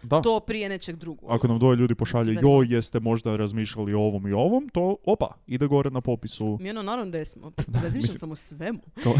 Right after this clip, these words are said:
Speaker 2: Ne, ne, ne, neke slučajeve isto dobijem za koje nikad nisam čula.
Speaker 1: Mm?
Speaker 2: Rijetko, <laughs>
Speaker 1: Mm.
Speaker 2: mislim. Ali
Speaker 1: Ok,
Speaker 2: da.
Speaker 1: ti u zadnje četiri rečenice, tri su bile kao
Speaker 2: <laughs>
Speaker 1: na foru, "Mm,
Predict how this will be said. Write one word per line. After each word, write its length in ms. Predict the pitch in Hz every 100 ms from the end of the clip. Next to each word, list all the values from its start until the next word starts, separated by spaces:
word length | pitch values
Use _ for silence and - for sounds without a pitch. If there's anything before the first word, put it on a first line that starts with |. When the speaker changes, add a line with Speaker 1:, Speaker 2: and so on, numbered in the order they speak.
| 151
Speaker 2:
Ne, 280 | 247 190 220
ne, 200 | - 233
ne, 180 | 302 -
neke 220 | 285 339
slučajeve 380 | 339 339 294 262
isto 160 | 277 254
dobijem 340 | 277 247 220
za 80 | 202
koje 160 | 214
nikad 220 | 233 202 143
nisam 200 | 160 143
čula. 400 | - - 170 165
Speaker 1:
Mm? 240 | 202 110 190
Speaker 2:
Rijetko, 580 | 180 180 - 214 262 330
<laughs> 0 |
Speaker 1:
Mm. 240 | 196 202 -
Speaker 2:
mislim. 300 | 170 - - - - - 170 185 - 262 -
Ali 280 | 185 202 208
Speaker 1:
Ok, 140 | 160 123
Speaker 2:
da. 100 | 131
Speaker 1:
ti 120 | 139
u 60 | 147
zadnje 280 | 127 135
četiri 360 | 127 127 123 123
rečenice, 480 | 113 127 131 143 123
tri 220 | - 123
su 140 | -
bile 300 | 110 113 117
kao 280 | 110 120 120 113
Speaker 2:
<laughs> 100 | 135
Speaker 1:
na 100 | 135
foru, 380 | 143 143 135 139 143
"Mm, 140 | 143